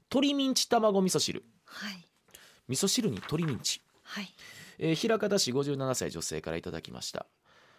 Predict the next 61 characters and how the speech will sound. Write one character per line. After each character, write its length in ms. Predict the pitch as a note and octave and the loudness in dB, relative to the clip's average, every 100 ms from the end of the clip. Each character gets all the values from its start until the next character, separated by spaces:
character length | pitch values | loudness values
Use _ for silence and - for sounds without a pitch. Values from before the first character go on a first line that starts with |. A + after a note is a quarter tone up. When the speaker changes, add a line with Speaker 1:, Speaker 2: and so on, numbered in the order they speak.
| _ | _
Speaker 1:
え 100 | - | -2
ー、 20 | D#3+ | 2
献 180 | A#3 | 4
立、 380 | A3+ G#3 G#3+ - - | 4 6 6 4 2
私 300 | C#3+ F3+ G#3+ | 2 6 6
は 160 | G#3 | 6
お、 80 | C#3+ - | 2 2
お 80 | D3 | 2
味 80 | E3 | 4
噌 120 | F#3+ | 4
汁 200 | G3 A#3+ | 6 6
を 60 | D3 | 6
毎 160 | B2+ D3 | 6 4
日 180 | F3+ - | 4 2
作 200 | - G2 | 0 -6
っ 20 | |
て 120 | F#2+ | -4
い 60 | F2 | -2
ま 100 | F2+ | -4
す。 140 | - | -6
そ 140 | - F2 | -6 -6
う 40 | |
で 60 | B1+ | -4
す 120 | - | -6
よ 100 | - | -2
ね。 220 | C#3+ F3+ _ - - | -2 -4 _ -20 -4
中 340 | C3 D3+ G#3+ | -2 -2 -4
で 140 | F#3+ G#2 | -4 -2
も、 320 | G2 G2 - _ _ _ | 0 -2 -4 _ _ _
あ 340 | - - G1+ G1+ | -6 -6 -10 -6
ー、 40 | |
亡 160 | D3+ B3+ | 0 0
き 240 | B3+ G3+ | 2 0
母 360 | C3 D#3+ D3 A#2+ | 2 0 0 0
が 320 | A2+ C3 - - | 4 4 4 2
よ 120 | F#3+ | 2
く 180 | E3+ A2 | 2 -2
作 180 | - A2 | -2 -2
っ 40 | |
て 180 | - A2+ | 0 0
く 120 | - | 4
れ 100 | G#2 | 2
た 340 | - E2 - _ _ _ _ _ _ _ - | 2 0 0 _ _ _ _ _ _ _ 0
鶏 240 | A3+ B3+ B3+ | 4 6 6
肉 380 | B3 - A#3 A3 | 4 4 4 6
ミ 180 | A3+ | 6
ン 120 | G3+ D3+ | 4 2
チ 180 | C#3+ | 0
に 240 | E3 F3+ - | 2 2 2
卵 580 | - F3 G#3+ G#3 C3+ A2 | 2 4 6 6 6 4
多 300 | - B2 C3 | 6 6 6
め 140 | C3 C3+ | 4 0
と、 380 | - G3 - - _ - | 4 4 4 -2 _ -12
あ、 100 | - _ _ - | -12 _ _ -4
片 340 | B3+ C4 C4 | -4 2 2
栗 280 | B3+ B3+ A#3+ | 4 4 4
粉 240 | - A3+ G#3+ | 6 8 10
を 80 | |
入 80 | G#3+ | 10
れ 100 | G3 | 6
て 380 | G3 A#3 A#3 | 6 6 4